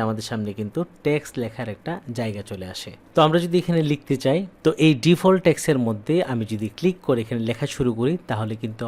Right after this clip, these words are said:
আমার ইংলিশ লেখা আসবে, অথবা এখানে যে বক্স আছে এখানেও লিখতে পারি। তো আমি যদি এখন বাংলা লিখতে চাই, সেটা কি করব? তো আমি শুরুতেই যেটা বলছিলাম যে এই CapCut-এর মধ্যে কিন্তু বাংলা লেখা খুবই কঠিন ছিল,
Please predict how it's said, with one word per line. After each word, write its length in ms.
আমার 180
ইংলিশ 340
লেখা 200
আসবে, 240
অথবা 240
এখানে 280
যে 60
বক্স 200
আছে 180
এখানেও 320
লিখতে 280
পারি। 140
তো 40
আমি 140
যদি 180
এখন 200
বাংলা 380
লিখতে 320
চাই, 120
সেটা 240
কি 160
করব? 180
তো 80
আমি 180
শুরুতেই 360
যেটা 140
বলছিলাম 360
যে 60
এই 80
CapCut-এর 560
মধ্যে 260
কিন্তু 180
বাংলা 300
লেখা 200
খুবই 280
কঠিন 220
ছিল, 160